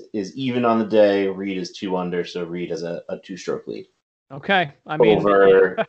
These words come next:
Speaker 2: <laughs>
Speaker 1: over everyone.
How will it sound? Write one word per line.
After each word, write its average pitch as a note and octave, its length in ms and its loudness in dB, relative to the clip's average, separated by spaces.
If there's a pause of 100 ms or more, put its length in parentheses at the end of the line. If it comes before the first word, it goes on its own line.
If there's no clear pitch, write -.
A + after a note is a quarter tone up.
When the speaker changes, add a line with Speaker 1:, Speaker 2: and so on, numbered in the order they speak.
Speaker 2:
<laughs> - 840 -8
Speaker 1:
over G2 460 4
everyone. G2 1040 0